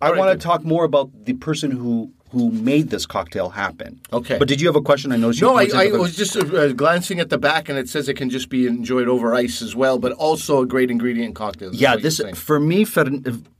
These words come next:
Speaker 1: Amaro is a great thing to have in your home at the end of your night when you're like, you know, it's wrapping up or you're, like, getting towards, you've drank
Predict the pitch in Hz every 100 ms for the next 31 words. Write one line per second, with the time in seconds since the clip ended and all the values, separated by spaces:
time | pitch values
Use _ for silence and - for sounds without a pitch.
0 | 131 127 127 131 143 165 165 123 110 117
1 | 120 117 117 117 101 98 101 101 101 92
2 | 101 139 180 160 101 80 110 - 113 120
3 | 113 107 95 95 131 127 107 101 95 92
4 | - - - - _ _ 104 107 98 98
5 | - 95 107 120 113 - 107 101 123 156
6 | 175 - 110 104 107 98 82 107 101 107
7 | 107 107 95 104 90 82 135 143